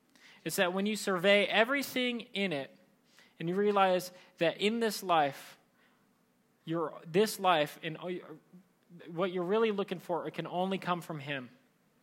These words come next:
It means that life can only come from him. And I understand that this is really complicated and different, and it's difficult.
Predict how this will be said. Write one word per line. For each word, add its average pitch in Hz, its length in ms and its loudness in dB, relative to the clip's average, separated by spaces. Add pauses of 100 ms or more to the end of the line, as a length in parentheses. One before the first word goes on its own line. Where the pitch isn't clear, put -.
(320)
It 170 60 -2
means 185 240 -2
that 160 160 0
life 185 480 2
can 185 180 -8
only 180 300 -6
come 170 260 -6
from 160 220 -10
him. 135 380 -12 (1160)
And 165 100 0
I 208 140 6
understand 220 420 0
that 175 100 -4
this 190 160 -4
is 180 80 -8
really 185 260 -2
complicated 170 840 -2
and 131 140 -8
different, 139 400 -4 (760)
and 151 180 -4
it's 147 160 -4
difficult. 160 680 -2